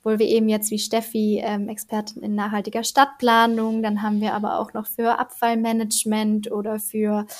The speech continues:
ähm, Nature-Based Solutions, also natürliche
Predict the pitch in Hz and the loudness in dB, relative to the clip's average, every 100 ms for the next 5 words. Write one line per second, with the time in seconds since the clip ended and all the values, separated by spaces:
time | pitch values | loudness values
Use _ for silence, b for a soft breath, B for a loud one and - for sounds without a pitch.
0 | B B B B _ 214 214 208 208 208 | B B B B _ 0 2 4 4 2
1 | 208 _ 226 220 214 220 214 214 - - | -2 _ -4 -4 -2 -4 0 0 0 -4
2 | 196 208 262 - 214 214 202 196 202 196 | -4 0 0 0 2 2 0 -2 -2 -4
3 | 208 _ _ - 208 - 214 214 - 202 | -6 _ _ -16 -10 -2 0 0 0 0
4 | 202 208 | 0 -2